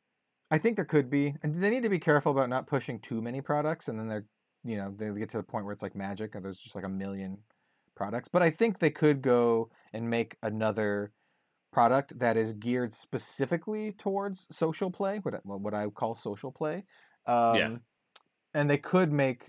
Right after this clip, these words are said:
Speaker 1: like, more, like, fun cards spe-, specific to this kind of stuff. So, like, uh, like, Magic has
Speaker 2: Mm.
Speaker 1: commander decks, for example, where, like, the
Speaker 2: Yeah.
Speaker 1: commander decks are made, s-, and they, there's, like, specific cards in the commander decks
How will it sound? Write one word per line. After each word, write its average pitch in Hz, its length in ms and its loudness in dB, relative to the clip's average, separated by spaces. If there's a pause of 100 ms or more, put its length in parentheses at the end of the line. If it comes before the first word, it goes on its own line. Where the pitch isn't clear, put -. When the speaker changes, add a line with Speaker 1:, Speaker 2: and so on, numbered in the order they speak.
(160)
Speaker 1:
like, 120 160 2
more, 123 240 0
like, 110 180 0 (200)
fun 135 240 2
cards 98 640 -2 (300)
spe-, - 180 -6
specific 135 640 -4
to 117 80 -6
this 107 120 -6
kind 107 160 -4
of 98 60 -6
stuff. - 420 -6
So, 151 160 2
like, 131 240 2
uh, 117 300 4
like, 117 160 0
Magic 127 280 0
has 113 120 -6
Speaker 2:
Mm. - 40 -18
Speaker 1:
commander 110 440 -4
decks, 90 280 -10
for 95 100 -10
example, 95 540 -10 (400)
where, 107 160 0
like, 98 160 -4
the 113 80 -8
Speaker 2:
Yeah. 107 120 6
Speaker 1:
commander 107 300 2
decks 101 280 0
are 110 120 -6
made, 107 480 -2
s-, - 100 -20 (140)
and 127 120 -4
they, 117 100 0
there's, 110 200 -2
like, 120 160 -2
specific 123 440 -4
cards 110 320 2
in 139 180 -2
the 127 60 2
commander 110 380 -4
decks 104 440 -4